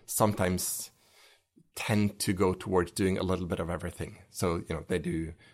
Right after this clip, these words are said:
they wanna do focus groups and some interviews and participant observation and maybe some participatory approaches and some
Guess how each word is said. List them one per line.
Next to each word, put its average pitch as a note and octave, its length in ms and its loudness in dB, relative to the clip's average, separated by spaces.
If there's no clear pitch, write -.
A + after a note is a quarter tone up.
they - 80 0
wanna E2 200 0
do - 120 -8
focus C#3 360 0
groups B2 680 4
and F2 260 0
some E2+ 200 -2
interviews A#2 640 2
and F2 420 0
participant - 420 -4
observation A2 760 0
and F#2 180 -2
maybe F2 180 -2
some - 180 -4
participatory - 600 -2
approaches G#2+ 640 -2
and F2 240 -4
some E2+ 460 -4